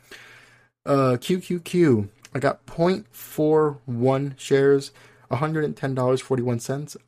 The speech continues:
I'm only up point eighteen percent. So this one is probably gonna get the most money this week, because this is in the tech sector.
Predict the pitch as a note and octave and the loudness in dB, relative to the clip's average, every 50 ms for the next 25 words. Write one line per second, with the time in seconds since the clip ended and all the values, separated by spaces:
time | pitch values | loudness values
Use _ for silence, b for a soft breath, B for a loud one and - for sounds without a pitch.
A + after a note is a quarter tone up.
0 | _ - C3+ B2+ - - D3+ D#3 E3+ G3+ G3 F3+ _ - C#3 C#3 C#3+ C#3 - _ | _ -4 -4 -4 -2 -4 -4 -4 -4 -4 -6 -8 _ -2 0 0 0 -2 -4 _
1 | _ - - - - D3 D3 D#3 D#3 - - _ _ - C#3+ C#3 - - - C3+ | _ -20 -20 -10 -4 -2 -2 -2 -2 -4 -8 _ _ -6 -6 -6 -6 -6 -6 -4
2 | C3+ B2+ B2 - B2+ A#2+ - - A#2+ A#2 - - _ - - B2 B2 - F#2+ G#2 | -4 -2 -2 -2 -4 -4 -2 -2 -2 -2 -4 -8 _ -6 -2 -2 -2 -2 -4 -8
3 | - B B B B B B B B B B B B B B B _ _ _ _ | -10 B B B B B B B B B B B B B B B _ _ _ _
4 | _ _ _ _ _ _ - E3 C3+ D#3+ F3 - - G#3 G#3 G#3 G3+ F#3 - - | _ _ _ _ _ _ -8 -2 0 2 2 2 0 0 0 2 0 -2 -2 -2
5 | D#3 D3 D3 D3 D3+ D3 C#3+ C3+ C3+ C3 - C3+ A#2+ A#2 A#2+ G#2+ - - A#2 A2 | 0 0 0 2 0 0 0 0 -2 -2 -2 0 0 2 2 0 0 -2 -4 -4
6 | - - - - - - - - - - - - - - B2+ B2 - C3+ A#2+ A#2 | -4 -6 -8 -8 -8 -10 -12 -14 -16 -18 -20 -12 -8 -8 -6 -2 0 0 2 2
7 | A2+ A2 A2 - - B2 A#2+ C#3 C#3+ - E3 E3+ F3+ F#3+ G3 G3 - C3+ A#2+ - | 0 0 -4 -6 -4 0 2 4 4 2 0 -2 -2 -2 -4 -4 -2 -4 -4 -4
8 | - - B2 A#2 - - C3 B2+ B2+ | -4 -6 -6 -6 -4 -4 -4 -4 -4